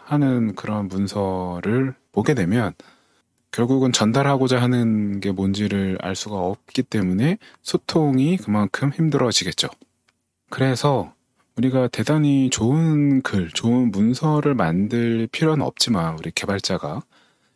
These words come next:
읽을 수 있는 글은 쓸 수 있어야 한다라는 거고요. 이런 나쁘지 않은 글을 쓰려면 또 많이 읽어야겠죠. 그래서 읽는 것도 그만큼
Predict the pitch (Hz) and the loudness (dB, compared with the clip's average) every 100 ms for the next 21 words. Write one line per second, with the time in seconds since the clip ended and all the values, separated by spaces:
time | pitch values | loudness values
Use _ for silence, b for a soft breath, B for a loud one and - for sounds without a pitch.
0 | b 104 110 131 143 180 196 - - 190 | b -2 2 2 2 4 4 0 0 2
1 | 147 113 110 117 113 110 107 104 95 - | 4 4 4 4 4 4 4 2 0 0
2 | 107 113 95 107 98 85 _ - 170 170 | 2 2 2 0 -2 -8 _ -4 0 0
3 | 123 - 110 101 131 143 90 95 101 - | 0 0 0 2 2 2 2 2 -2 -6
4 | - 90 92 107 101 78 82 180 _ _ | -10 -4 -2 0 -2 -2 -2 -4 _ _
5 | _ _ _ _ _ _ - 120 123 120 | _ _ _ _ _ _ -6 -2 0 2
6 | 104 - 180 185 156 147 131 117 113 110 | -2 -2 0 2 2 2 2 0 0 0
7 | 107 104 - 160 113 120 202 - _ _ | 0 -2 -2 -2 0 0 0 -4 _ _
8 | _ _ 135 101 98 113 95 120 143 131 | _ _ -2 0 2 2 2 2 2 2
9 | 123 82 - 85 - - 85 113 139 - | -2 -4 -4 -4 -6 -6 -6 -4 -6 -8
10 | _ - 98 135 151 117 - 87 120 - | _ -2 0 2 2 0 -2 -4 -4 -6
11 | 87 85 - 92 | -6 -6 -6 -8